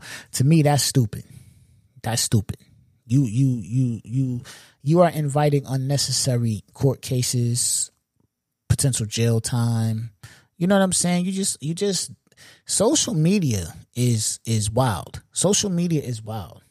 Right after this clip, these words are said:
you know, and it's, it's makes, it makes people, it makes people do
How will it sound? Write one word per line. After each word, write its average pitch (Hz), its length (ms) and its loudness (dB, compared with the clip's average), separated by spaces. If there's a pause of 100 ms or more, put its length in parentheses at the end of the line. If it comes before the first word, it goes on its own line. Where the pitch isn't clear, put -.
(100)
you 117 100 -2
know, 127 180 0
and 135 180 -2
it's, 131 180 -4
it's 127 220 -4
makes, 160 460 -2
it 156 140 -2
makes 147 320 -4
people, 139 500 -4 (440)
it 165 200 -8
makes 170 300 -2
people 135 560 -4 (100)
do 156 380 2